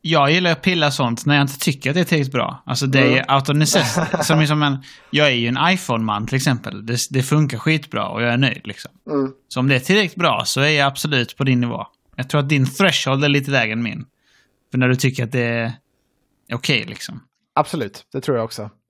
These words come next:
Speaker 2: Ehm, ja, men jag, ja, som sagt, jag har ju spelat in mig själv lite i, i olika scenarier. Eh, och det som, det man måste veta med micken är att man måste sitta nära den. Alltså man kan inte, en Blue Yeti till exempel kan man ställa upp i ett rum, vrida upp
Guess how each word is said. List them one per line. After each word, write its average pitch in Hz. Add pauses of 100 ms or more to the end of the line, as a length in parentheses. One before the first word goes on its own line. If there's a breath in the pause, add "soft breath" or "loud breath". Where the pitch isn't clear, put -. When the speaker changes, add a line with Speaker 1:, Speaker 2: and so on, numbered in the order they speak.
(100)
Speaker 2:
Ehm, 123 (320 soft breath)
ja, 127
men 180
jag, 160
ja, 147 (120)
som 165
sagt, 165
jag 165
har 170
ju 170
spelat 175
in 165
mig 156
själv 156
lite 156 (640)
i, 151
i 156
olika 147
scenarier. 131
Eh, 123
och 147
det 147
som, 151 (200)
det 165
man 156
måste 165
veta 160
med 170
micken 151
är 123
att 113
man 139
måste 147
sitta 143
nära 117 (100)
den. 110
Alltså 127
man 143
kan 151
inte, 131 (580 loud breath)
en 151
Blue 160
Yeti 143
till 190
exempel 170
kan 135
man 135
ställa 135
upp 127
i -
ett 117
rum, 160 (300)
vrida 151
upp 139